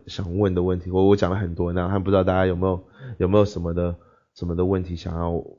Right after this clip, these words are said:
对十二缘起？和如果没有的话，我们就是把最后的这么一点点的，把跟大家说的差距在哪里。好，如果没有的话，那我们就先，先讲完。大家如果有，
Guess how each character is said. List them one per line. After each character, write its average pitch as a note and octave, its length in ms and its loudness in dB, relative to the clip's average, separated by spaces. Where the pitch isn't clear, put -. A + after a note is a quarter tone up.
对 G2+ 120 2
十 F#2+ 180 -2
二 F2+ 100 4
缘 F2 180 -2
起？ F2 180 -12
和 G#2 100 0
如 G#2 140 4
果 A2 80 6
没 G2 160 2
有 G2+ 140 4
的 F2+ 80 -4
话， G2 160 -6
我 F2 60 -6
们 E2+ 100 -6
就 F#2 120 -4
是 F#2 80 -4
把 F2+ 280 -6
最 G2+ 160 4
后 F#2 320 -6
的 E2+ 140 -4
这 F2+ 120 -6
么 F2+ 80 -4
一 F#2 120 -6
点 F2+ 200 -2
点 E2+ 220 -4
的， E2+ 220 -6
把 F2 460 -2
跟 F#2 120 -6
大 F#2 80 -2
家 F2+ 260 -4
说 F2 380 -4
的 E2+ 300 -4
差 - 180 -6
距 F2 140 -8
在 E2 140 -4
哪 E2+ 180 -10
里。 F2+ 80 -10
好， - 360 -10
如 G#2+ 80 2
果 G#2 60 6
没 G2+ 140 4
有 G#2 140 4
的 F2 80 -4
话， F#2+ 220 -2
那 G#2 120 2
我 F#2 100 0
们 F2 140 -6
就 F#2+ 240 0
先， G#2+ 300 2
先 B2+ 160 4
讲 F#2+ 180 -2
完。 F2 140 0
大 G#2+ 60 4
家 A2 180 10
如 G#2 120 4
果 G2+ 100 4
有， F#2 80 2